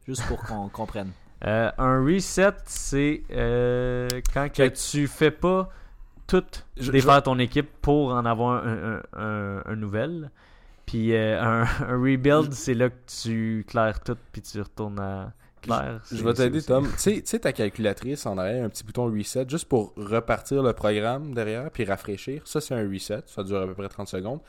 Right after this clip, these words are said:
Speaker 3: Tu pourrais aussi tout démonter ta calculatrice puis racheter des nouvelles pièces. Ça serait un
Speaker 2: C'est un
Speaker 3: rebuild.
Speaker 2: rebuild. Ah, merci de l'explication, Will. <laughs>
Speaker 3: C'est pas pire, hein ?
Speaker 2: Ouais. Donc, euh, c'est ça. Euh, je pense que s-, Rangers,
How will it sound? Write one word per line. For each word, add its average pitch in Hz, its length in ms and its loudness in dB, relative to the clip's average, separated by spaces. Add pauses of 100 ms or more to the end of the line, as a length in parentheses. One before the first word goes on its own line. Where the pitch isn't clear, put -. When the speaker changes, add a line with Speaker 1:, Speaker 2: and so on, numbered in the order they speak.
(260)
Speaker 3:
Tu - 120 -10
pourrais 123 140 -2
aussi - 260 -6
tout 180 160 6
démonter 131 640 2
ta 123 140 0
calculatrice 104 680 -2
puis 107 160 -4
racheter 92 220 -4
des 101 120 -4
nouvelles 98 280 0
pièces. - 500 -14 (220)
Ça - 160 -4
serait - 200 -8
un 92 80 -2
Speaker 2:
C'est 87 100 -4
un 107 40 -2
Speaker 3:
rebuild. 98 340 -4
Speaker 2:
rebuild. - 200 -10 (720)
Ah, 240 140 -4
merci 101 420 -6
de 104 200 -6
l'explication, 104 680 -6
Will. - 180 -8 (100)
<laughs> - 100 -2
Speaker 3:
C'est - 100 -8
pas 95 100 0
pire, 233 280 0
hein ? 156 120 -2 (400)
Speaker 2:
Ouais. 151 200 0 (440)
Donc, 120 260 2
euh, 127 300 6
c'est 123 160 -2
ça. 180 320 0
Euh, 117 220 0
je - 80 -4
pense 135 220 2
que 117 440 2
s-, - 180 -8 (340)
Rangers, 139 640 2